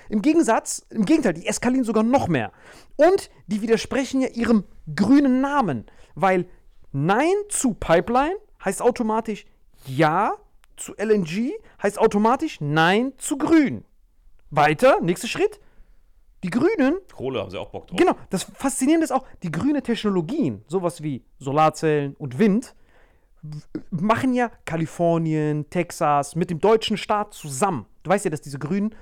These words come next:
Speaker 1: äh, werden ja hart subventioniert, diese grünen Energien.
Speaker 2: Ja, ja.
Speaker 1: Dabei sind die ja in Deutschland am unrentabelsten. Das heißt, wenn Deu-, in Deutschland ist ja massenhafte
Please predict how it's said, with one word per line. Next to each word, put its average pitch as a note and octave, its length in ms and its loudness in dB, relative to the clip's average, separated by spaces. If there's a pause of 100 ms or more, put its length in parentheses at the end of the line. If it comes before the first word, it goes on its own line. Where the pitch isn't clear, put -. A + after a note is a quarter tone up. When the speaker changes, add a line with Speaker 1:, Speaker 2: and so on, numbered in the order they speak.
(260)
Speaker 1:
äh, E3 300 2
werden F#3 360 2
ja E3 100 2
hart G#3 160 2
subventioniert, F#3+ 520 -2
diese C#3+ 140 -8
grünen D#3+ 240 -2
Energien. C#3+ 500 -4 (280)
Speaker 2:
Ja, G2 100 -10
ja. G2 160 -6 (200)
Speaker 1:
Dabei F#3+ 220 4
sind G#3+ 300 4
die A3 80 -2
ja G3+ 100 4
in D#3+ 260 0
Deutschland A3+ 680 2 (240)
am F3+ 200 -8 (140)
unrentabelsten. D#3 1160 2 (460)
Das D#3+ 120 -2
heißt, A3 120 -2
wenn G#3+ 120 2
Deu-, A#3+ 140 4
in F#3 180 0
Deutschland C4 320 2
ist B3 120 -10
ja A#3+ 120 -4 (320)
massenhafte A#3+ 1120 0